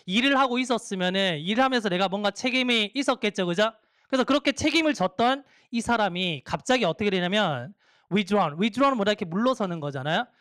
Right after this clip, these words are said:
약간 소심해지고 내성적이게 되고 이런 겁니다. 그 다음에 sullen은 뭐냐면 이렇게 무심한 이런 말이고 침울한,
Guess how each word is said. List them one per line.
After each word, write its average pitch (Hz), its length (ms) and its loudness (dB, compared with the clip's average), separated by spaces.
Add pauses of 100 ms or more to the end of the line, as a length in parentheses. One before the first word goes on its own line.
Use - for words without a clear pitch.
(120)
약간 214 160 0
소심해지고 254 640 0
내성적이게 196 600 -2
되고 180 180 -2
이런 233 160 0
겁니다. 170 440 -4 (580)
그 226 60 4
다음에 247 420 4 (200)
sullen은 311 420 4
뭐냐면 226 240 2
이렇게 220 160 0
무심한 214 640 -2
이런 240 180 0
말이고 170 260 0
침울한, 202 540 -2